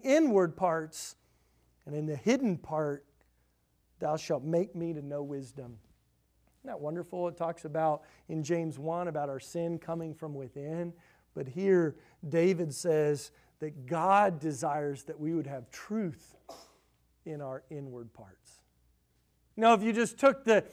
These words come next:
average person, and we don't have the spiritual eyes to see it, only God does. But if we took the average person and opened them up, what would we find in their heart? According to James one, we would find lust.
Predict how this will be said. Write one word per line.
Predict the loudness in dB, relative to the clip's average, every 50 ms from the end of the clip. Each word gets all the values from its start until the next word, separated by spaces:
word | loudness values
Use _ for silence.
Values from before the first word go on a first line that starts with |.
| -20 _ _ -4
average | 2 6 6 6 6 4 0 -2 -2 2
person, | 2 4 4 2 0 -2 0
and | 0 2 4
we | 6 6
don't | 6 6 6 4
have | 2 2 2
the | 0
spiritual | -2 -4 -4 -2 2 4 4 4 2 2 0 0 0
eyes | 2 0 2 4 2 2 0 -2
to | -6 -8 -8
see | -6 -2 0 2 2 4
it, | 4 4
only | 4 4 4 2 0
God | 4 4 6 6 6 4 4 6
does. | 6 6 6 6 2 -4 -12 -20 -10 0 4
But | 6 6
if | 6 6
we | 4 2 2 2 2
took | 2 2 2 2 2
the | 4 6 8
average | 8 8 8 6 2 -2 -2 -2
person | 0 0 0 0 0 0 2
and | 4 8
opened | 8 8 8 8 6 2 2 2
them | 4 8
up, | 8 8 8 8 4 -8 -8 4
what | 8 10 10 10 10
would | 6 2 4
we | 2 0
find | 2 4 4 4 6 4 4
in | 4 4
their | 6 6 6
heart? | 6 6 6 6 6 6
According | 4 2 0 0 0 0 0 -2
to | -2
James | 0 0 0 2 0 0 0
one, | 2 4 6 6 6 6
we | 4 4
would | 2 2 0
find | 0 -2 -2 -2 -4
lust. | -4 -6 -6 -8 -10 -12 -14 -18 -20 -20 _ _